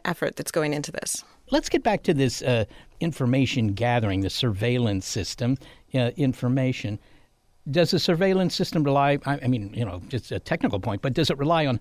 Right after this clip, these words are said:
Speaker 2: high-tech sensors? Uh,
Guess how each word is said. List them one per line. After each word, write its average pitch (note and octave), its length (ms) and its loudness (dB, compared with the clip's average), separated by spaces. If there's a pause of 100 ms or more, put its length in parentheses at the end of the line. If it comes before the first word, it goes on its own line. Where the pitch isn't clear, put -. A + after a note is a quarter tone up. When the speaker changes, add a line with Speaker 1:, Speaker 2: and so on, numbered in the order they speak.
(260)
Speaker 2:
high-tech B2 360 -2
sensors? G#3+ 920 2 (340)
Uh, A#2 360 2